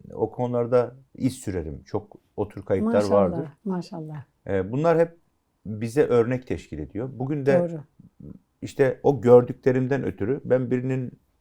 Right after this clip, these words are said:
Speaker 1: ile ilgili maddi konusunda ya da aile yaşantısı konusunda yanımda bir şeyinden bahsedilmesinden hemen ruhum sıkılır, rahatsız olur.
Speaker 2: Çünkü
Speaker 1: Lafı fazla uzattım biraz, kusura bakmayın.
Speaker 2: o nasıl söz, estağfurullah.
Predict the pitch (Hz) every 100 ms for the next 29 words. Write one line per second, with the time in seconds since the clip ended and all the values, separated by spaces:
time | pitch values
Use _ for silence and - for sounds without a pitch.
0 | _ 101 107 67 101 92 85 90 - _
1 | _ _ _ _ _ 120 110 - 107 -
2 | 67 - 65 65 95 98 98 104 104 98
3 | 90 85 - - 80 78 - 82 104 113
4 | 107 113 113 _ _ _ 98 - 117 117
5 | 110 113 110 104 95 92 90 123 127 120
6 | 165 143 127 123 127 123 - - 87 78
7 | 110 107 - 78 64 _ _ _ _ _
8 | _ _ _ _ _ _ _ _ _ -
9 | - 226 254 233 - _ _ _ - 87
10 | - 92 87 78 73 - - 71 - -
11 | - 82 - - - 208 220 220 254 277
12 | 220 202 233 220 220 196 185